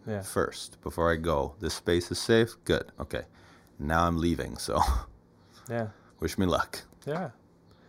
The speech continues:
Speaker 1: And make sure, like, to anyone who wants to do drugs, like, if you're gonna do it, you have to do it with somebody who has experience
Speaker 2: Mm.
Speaker 1: and who will be safety,
Speaker 2: Mm.
Speaker 1: period.
Speaker 2: Yeah.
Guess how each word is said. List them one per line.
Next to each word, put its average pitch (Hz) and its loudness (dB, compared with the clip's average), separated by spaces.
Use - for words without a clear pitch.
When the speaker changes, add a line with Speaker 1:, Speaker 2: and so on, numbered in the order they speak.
Speaker 1:
And 117 0
make 120 0
sure, 117 -2
like, 104 -4
to - -8
anyone 117 -2
who 107 -2
wants 107 -6
to 151 -8
do 151 -6
drugs, 165 -2
like, 110 -2
if 123 -4
you're 127 0
gonna 113 -2
do 104 -4
it, 117 -4
you 107 -8
have 107 -4
to 117 -10
do 107 -4
it 107 -6
with 101 -10
somebody 101 -4
who - -6
has 117 -2
experience 104 -6
Speaker 2:
Mm. 76 -4
Speaker 1:
and 104 -4
who 123 -6
will 113 0
be 107 -6
safety, - -8
Speaker 2:
Mm. 78 -6
Speaker 1:
period. 113 -2
Speaker 2:
Yeah. - -4